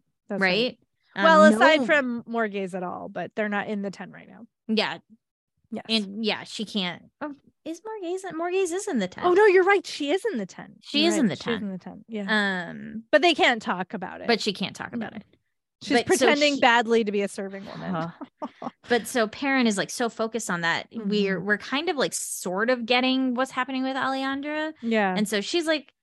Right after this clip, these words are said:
Speaker 2: you know, "There are a lot of rumors, da, da, da.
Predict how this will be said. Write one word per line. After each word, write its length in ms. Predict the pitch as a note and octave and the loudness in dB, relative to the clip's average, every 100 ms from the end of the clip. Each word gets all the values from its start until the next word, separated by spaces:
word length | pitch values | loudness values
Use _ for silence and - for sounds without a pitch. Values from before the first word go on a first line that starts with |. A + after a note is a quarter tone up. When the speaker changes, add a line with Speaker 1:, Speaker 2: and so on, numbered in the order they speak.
| _ - | _ -2
Speaker 2:
you 140 | B3+ | 2
know, 520 | G#3 F#3+ F#3 F#3 F3+ | 4 2 0 -2 -4
"There 140 | - D#3+ | -6 -6
are 40 | |
a 40 | D3+ | -4
lot 220 | A2+ - | -6 -6
of 80 | G3+ | -8
rumors, 1200 | A#3+ D4 F#4+ G4 G4 F#4+ F#4 F4+ E4+ E4 D#4+ B3+ | -8 -2 0 2 0 2 2 2 0 -2 -4 -2
da, 140 | E3 | -2
da, 140 | F3 F3 | -2 -2
da. 560 | B3+ B3+ B3 A#3+ A#3 | 0 0 2 0 -2